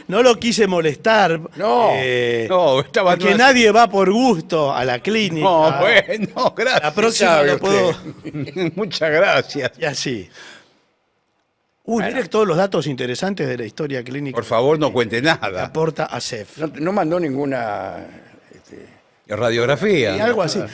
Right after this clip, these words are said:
Speaker 1: ASEF tiene nombre de asociación, ¿no? ASEF.
Speaker 3: Sí.
Speaker 1: Asociación.
Speaker 3: Servidores eternos franciscanos.
Speaker 1: <laughs> Algo así. Em, bueno, y acá hay mensajes entre
Speaker 3: Bueno, ¿y en el chat qué?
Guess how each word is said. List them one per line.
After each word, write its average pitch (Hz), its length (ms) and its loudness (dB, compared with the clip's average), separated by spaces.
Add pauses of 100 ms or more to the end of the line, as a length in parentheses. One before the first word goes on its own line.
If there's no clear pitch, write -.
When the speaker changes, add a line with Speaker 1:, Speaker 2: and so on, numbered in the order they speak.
(160)
Speaker 1:
ASEF 226 380 -4
tiene 196 260 0
nombre 185 340 0
de 151 120 0
asociación, 123 680 -6
¿no? 143 260 -10
ASEF. - 520 -10
Speaker 3:
Sí. 98 260 -2 (180)
Speaker 1:
Asociación. 113 1080 -10
Speaker 3:
Servidores 113 1000 0
eternos 107 1000 -2 (540)
franciscanos. 101 800 -4 (320)
Speaker 1:
<laughs> - 280 -10
Algo 147 220 -2
así. 123 300 -8 (840)
Em, 127 960 -2 (340)
bueno, 123 320 -2
y 131 80 -4
acá 127 200 -6
hay 143 100 -4
mensajes 131 560 -10
entre 120 160 -8
Speaker 3:
Bueno, 165 180 2
¿y 156 160 0
en 170 120 0
el 170 140 0
chat 285 280 2 (240)
qué? 107 500 -4